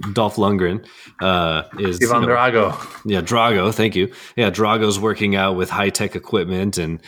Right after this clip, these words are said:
Speaker 1: uh, yeah, you know, you got the primal versus the futuristic. Hmm.
Speaker 2: Nice. You, you're really, really tying this all together because, as we know, the origin of Predator, that, or one of the many origins that people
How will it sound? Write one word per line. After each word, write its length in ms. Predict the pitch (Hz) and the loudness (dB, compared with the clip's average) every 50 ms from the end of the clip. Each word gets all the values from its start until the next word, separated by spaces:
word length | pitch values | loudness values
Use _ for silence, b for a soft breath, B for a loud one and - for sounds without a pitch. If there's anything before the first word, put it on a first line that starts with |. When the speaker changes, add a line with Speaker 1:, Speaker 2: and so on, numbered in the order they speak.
| B B B B B B B | B B B B B B B
Speaker 1:
uh, 480 | - 85 85 80 78 78 78 76 76 76 - _ b b b b b b b b b _ - | -4 -2 0 0 0 0 -2 -4 -4 -6 -10 _ b b b b b b b b b _ -6
yeah, 240 | 156 160 85 - - - | -4 -4 -4 -4 -8 -10
you 100 | - 98 | -8 -6
know, 80 | 87 90 | -4 -2
you 100 | 98 95 | -2 -2
got 120 | 95 95 | -2 -2
the 80 | - 98 | -4 -6
primal 400 | - - 104 95 98 101 98 92 | -4 -2 0 0 2 2 0 0
versus 340 | 87 95 92 - - 92 85 | 0 -2 0 -2 -2 -4 -4
the 80 | 95 - | -6 -6
futuristic. 760 | - 107 98 - 90 90 117 127 - - - - - - - - _ - - | -4 -4 -4 -2 -2 -2 -2 -4 -4 -6 -8 -12 -14 -18 -20 -20 _ -16 -8
Hmm. 240 | - 98 101 85 73 B B B B B B B B _ _ | -4 -2 -2 -2 -4 B B B B B B B B _ _
Speaker 2:
Nice. 540 | - 127 156 160 131 110 101 90 - - - | -4 -2 0 2 4 4 2 2 0 -2 0
You, 140 | 123 131 143 | 0 2 4
you're 240 | 131 127 131 135 143 | 4 4 4 4 4
really, 460 | 170 190 185 151 131 120 110 107 - B B B B B B B B | 4 4 4 2 2 0 -2 -4 -8 B B B B B B B B
really 160 | - 196 226 220 | -2 0 0 0
tying 300 | - - 180 196 190 170 | 0 0 0 2 2 2
this 120 | 156 - | 2 2
all 120 | 170 165 143 | 2 2 2
together 320 | 131 113 139 175 196 147 | 2 2 2 2 2 2
because, 340 | 117 117 - 127 120 113 110 | 0 0 0 0 2 2 2
as 160 | 123 117 117 | 0 0 0
we 120 | 117 117 117 | 0 0 2
know, 140 | 135 147 | 2 2
the 120 | 123 117 104 | 2 0 0
origin 680 | 104 113 151 190 196 156 120 - 113 104 104 98 95 - - | 0 2 2 2 0 0 0 0 -2 -2 -2 -6 -10 -8 -6
of 160 | 120 113 - | -6 -6 -2
Predator, 540 | - 117 104 101 98 95 98 101 104 107 B B B B B B B B B B _ _ | -2 0 0 0 0 0 -2 -2 -2 -4 B B B B B B B B B B _ _
that, 480 | - - - 117 104 107 98 101 95 - - - 139 | -20 -18 -10 -4 0 2 2 2 0 -4 -10 -12 -10
or 220 | 123 113 113 101 | -8 -6 -6 -6
one 340 | 92 95 101 101 117 123 117 | -6 -8 -4 -2 0 0 0
of 60 | 104 | 0
the 80 | 101 104 | 0 0
many 240 | 113 117 117 113 | 0 2 2 2
origins 500 | 104 104 107 107 107 101 107 101 101 98 | 2 2 2 2 2 0 -2 -2 -2 0
that 260 | - 98 98 98 - _ _ - | 0 0 0 -2 -4 _ _ -14
people 580 | - 131 127 127 110 104 101 101 98 95 98 | -12 -10 -4 0 2 2 2 2 0 -2 -6